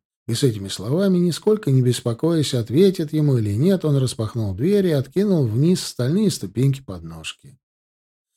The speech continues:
В лицо тут же ударил запах города, который, в отличие от столицы, пах не только заводским смогом и дизелем, но еще и порохом. Порохом даже больше, чем всем остальным вместе взятым.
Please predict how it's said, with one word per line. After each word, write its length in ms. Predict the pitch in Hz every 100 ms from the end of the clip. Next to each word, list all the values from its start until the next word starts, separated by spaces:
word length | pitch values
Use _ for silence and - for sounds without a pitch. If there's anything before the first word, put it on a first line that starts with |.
| _ _ _ _
В 60 | 147
лицо 480 | 190 - 233 214 - _
тут 220 | 156 175
же 120 | 117
ударил 400 | 104 104 151 135
запах 440 | 95 117 131 113 107
города, 480 | 107 165 156 127 107
который, 520 | 110 - 170 160 147
в 80 | 131
отличие 480 | 120 135 139 135
от 60 | 120
столицы, 580 | - 123 127 131 - 110
пах 300 | - 170 -
не 120 | 165
только 380 | 156 185 196 175
заводским 560 | 156 160 147 - 160
смогом 540 | 139 135 156 151 143 143
и 60 |
дизелем, 600 | 135 143 143 131 131 127
но 140 | 147 226
еще 380 | 170 - - 147
и 80 | 139 - -
порохом. 760 | 104 127 123 104 - 85 76 _ _ _
Порохом 580 | - 113 180 185 - 95
даже 320 | 85 156 180
больше, 420 | 180 131 160 - 139
чем 220 | - 110
всем 280 | - 156 170
остальным 520 | - 110 113 151 151
вместе 500 | 117 131 131 - 131
взятым. 800 | 113 101 107 95 82 82 78 73